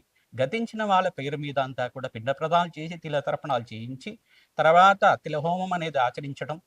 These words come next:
ఈ యొక్క బ్రాహ్మణునికంతా కూడా భోజనాలు పెట్టడం అనేది జరుగుతూ ఉంటుందన్నమాట.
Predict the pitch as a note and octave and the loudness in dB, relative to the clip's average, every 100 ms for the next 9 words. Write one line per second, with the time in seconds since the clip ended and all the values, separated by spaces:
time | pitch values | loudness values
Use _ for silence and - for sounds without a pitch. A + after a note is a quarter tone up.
0 | _ _ C#3 C#3+ C#3 B2 G#2 A#2 E3 G3 | _ _ -6 -4 -2 -4 -2 -2 0 2
1 | G3+ F#3 E3+ D#3+ D#3 D3+ D3+ C#3+ A2+ B2+ | 2 0 -2 0 4 2 2 -10 -8 -10
2 | C#3+ D#3+ C#3+ B2+ B2+ C3+ C3+ D3+ A#2+ A#2+ | -2 -2 -2 -10 -10 -10 -10 -12 -12 -12
3 | A2+ A#2 G#2 A2+ A2 G#2+ G2+ | -12 -14 -14 -16 -14 -14 -14